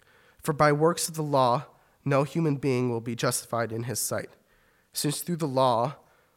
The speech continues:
comes knowledge of sin." From that, we can tell that the law, which are works, is the model by which we should measure ourselves.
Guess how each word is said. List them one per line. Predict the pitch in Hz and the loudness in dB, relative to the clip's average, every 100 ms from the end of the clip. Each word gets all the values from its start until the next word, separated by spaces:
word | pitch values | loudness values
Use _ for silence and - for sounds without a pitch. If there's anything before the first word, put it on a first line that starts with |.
| _ - - _ _ _ - | _ -20 -20 _ _ _ -10
comes | 147 127 | -8 -4
knowledge | 143 135 127 123 | -2 0 0 -4
of | 120 | -6
sin." | - - 104 101 _ _ _ _ _ _ _ _ _ _ _ _ - | -4 -4 -6 -8 _ _ _ _ _ _ _ _ _ _ _ _ -4
From | 143 | -2
that, | 143 151 175 | 4 6 6
we | 143 | 0
can | 175 | -8
tell | 165 165 | -6 -6
that | 135 - | -8 -10
the | 117 | -10
law, | 117 160 135 123 165 - _ _ _ _ | -4 0 0 -2 -6 -14 _ _ _ _
which | - 139 | -10 -6
are | 135 | -4
works, | 110 127 147 - - - - _ _ _ - | -4 -4 -4 -4 -8 -8 -10 _ _ _ -12
is | 139 | -8
the | 147 | -6
model | 143 131 131 | -2 -2 0
by | 127 | -2
which | 120 117 - | -4 -8 -10
we | 127 | -14
should | - 123 | -14 -10
measure | 117 110 120 - | -10 -10 -12 -12
ourselves. | 226 - 120 214 - - | -12 -12 -12 -14 -10 -10